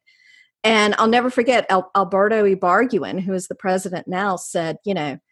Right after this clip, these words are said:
um, "You won't have your benefits anymore, but you'll get your life back." And that was the last, that, again, last thing I remember. And that ended that phase of me ever working for anybody ever again.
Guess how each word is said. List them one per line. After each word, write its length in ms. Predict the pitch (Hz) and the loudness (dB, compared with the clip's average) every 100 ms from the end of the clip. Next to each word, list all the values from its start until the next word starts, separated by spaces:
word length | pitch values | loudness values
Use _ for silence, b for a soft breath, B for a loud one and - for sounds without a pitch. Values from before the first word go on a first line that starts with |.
| _ _ _ _ _ 185 | _ _ _ _ _ -8
um, 320 | 175 170 175 | -6 -8 -4
"You 140 | 226 | 2
won't 200 | 277 285 | 2 2
have 160 | 262 254 | 0 2
your 120 | 214 | 0
benefits 600 | 202 214 302 - 160 - | 2 0 0 0 -4 -4
anymore, 360 | 190 180 175 170 | -4 -4 -6 -6
but 180 | 175 - | -8 -8
you'll 100 | 180 | -6
get 200 | 214 - | -6 -6
your 100 | 165 | -6
life 300 | 175 214 - | -8 -10 -12
back." 240 | 113 - _ _ _ _ _ _ _ _ _ _ _ _ _ _ 185 | -14 -14 _ _ _ _ _ _ _ _ _ _ _ _ _ _ -6
And 640 | 190 185 180 175 180 190 _ _ _ _ - | -2 -2 -2 -4 -6 -10 _ _ _ _ 0
that 180 | 214 214 | 2 2
was 140 | 233 | -2
the 80 | 220 | 0
last, 360 | 196 190 - - - | 2 2 0 -6 -4
that, 140 | - | -2
again, 340 | 214 214 196 151 | 2 2 2 0
last 240 | 170 190 | -4 -6
thing 140 | 208 196 | -8 -6
I 80 | |
remember. 420 | 190 190 196 190 156 | -4 -4 -4 -6 -8
And 140 | 170 | -6
that 200 | 165 - - | -4 -4 -2
ended 300 | 220 220 202 | 0 0 2
that 220 | 196 - | 0 0
phase 400 | - 226 233 226 | 0 2 2 2
of 120 | 202 | -2
me 200 | 214 208 214 | 2 0 2
ever 320 | 214 226 262 | 2 4 2
working 560 | 247 214 208 214 208 202 | 2 0 0 0 -2 0
for 200 | 196 - | 0 0
anybody 800 | 220 220 233 233 185 175 185 180 | 2 4 2 4 2 2 0 -2
ever 360 | 185 180 196 208 | -2 0 0 -2
again. 460 | 240 262 403 - | 0 0 -2 -4